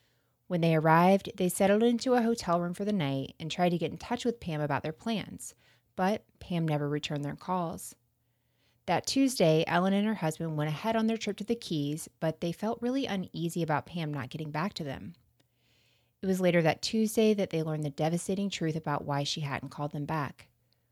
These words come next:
When officers arrived at the timeshare, they noticed that the door to the master bedroom was shut and that there was a towel pushed up against the space between the bottom of the door and the floor. When they opened the bathroom,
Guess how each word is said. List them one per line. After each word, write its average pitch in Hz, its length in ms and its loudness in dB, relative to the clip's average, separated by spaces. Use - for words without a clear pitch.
When 185 120 -4
officers 170 540 -2
arrived 156 360 -2
at 185 80 -8
the - 40 -10
timeshare, 202 800 0
they 180 100 0
noticed 202 280 0
that 233 100 -12
the 247 80 0
door 175 260 0
to 170 60 2
the 160 80 2
master 147 340 -2
bedroom 156 380 -4
was 147 100 -6
shut 185 400 0
and 175 100 -2
that 160 80 -4
there 165 120 -2
was 160 120 0
a 160 60 -10
towel 156 320 -4
pushed - 420 -4
up 226 140 0
against 190 240 -2
the 170 80 -6
space 160 320 -4
between 160 300 -10
the 147 60 -6
bottom 151 300 -2
of 151 60 -6
the 165 100 -4
door 139 400 -4
and 156 140 -10
the 135 40 -8
floor. 156 520 -6
When 175 100 -4
they 160 140 0
opened 160 240 -2
the - 20 0
bathroom, 208 680 2